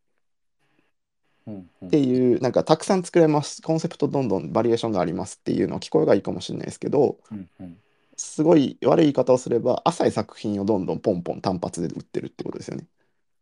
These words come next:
Speaker 1: あー、そうかそうか。
Speaker 2: うん。そんな、まあ、絵画に関して言えば、さっき言ったみたいに、ろ-、
Speaker 1: うんうん。
Speaker 2: ね、六千年ぐらい歴史があるので、
Speaker 1: はい。
Speaker 2: そん-、その学問の中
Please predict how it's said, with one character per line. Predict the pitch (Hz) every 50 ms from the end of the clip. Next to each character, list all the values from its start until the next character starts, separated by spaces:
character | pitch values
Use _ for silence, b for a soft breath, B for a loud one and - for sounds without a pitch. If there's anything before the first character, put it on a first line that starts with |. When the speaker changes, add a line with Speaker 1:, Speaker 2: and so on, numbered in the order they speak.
| _ -
Speaker 1:
あ |
ー、 | 101 98 98 98 95 95 95 95 95 92 90 90 90 - -
そ | - 104
う | 92
か | - 90
そ | - -
う | -
か。 | 82
Speaker 2:
う |
ん。 | - 85 - - - _ _ _ _ _ _ _
そ | - - 185 185
ん | 185 180 180
な、 | 180 170 165 160 - - _ _ _ _ _ _ _ _ _ _ _ _ _ _ _ _ _ _ _ _ _ _ _ _ _
ま | - 156 139
あ、 | - 233 226
絵 | 196
画 | 131 104
に | 98 87 -
関 | - 120 104 98
し | -
て | 98
言 | 95 92
え | 90
ば、 | 98 110
さ | 110 117
っ | 113
き |
言 | - 139
っ | -
た | - 92
み | 90 87
た | - - 85
い | 87
に、 | 98 101 98 -
ろ-、 | - 123 123
Speaker 1:
う | - 120
ん | - - _ -
う | 92
ん。 | 90
Speaker 2:
ね、 | 92 - - - - -
六 | - 101 - - -
千 | - 190 190
年 | 165 175
ぐ | 170
ら | - -
い | 98 87
歴 | 92 101 - -
史 | - 87
が | 85
あ | 80
る | 78
の | - -
で、 | 71 - 107 101 87 - - B B B
Speaker 1:
は | B 120 110
い。 | 92 - _ _ _ _ _ _ _ _ _ _ _ _ _ _ _ _ _ _ _ _ _ _ _ _ _ _ _ _ _ - -
Speaker 2:
そ | - - 139 143
ん-、 | 143 143 143 - - - - -
そ | - - 156 156
の | 156 156 151 151 135
学 | 135 131 131 - 147 143
問 | 135 127 104 95 - - - -
の | - 95 95
中 | 95 92 90 - - - 71 - -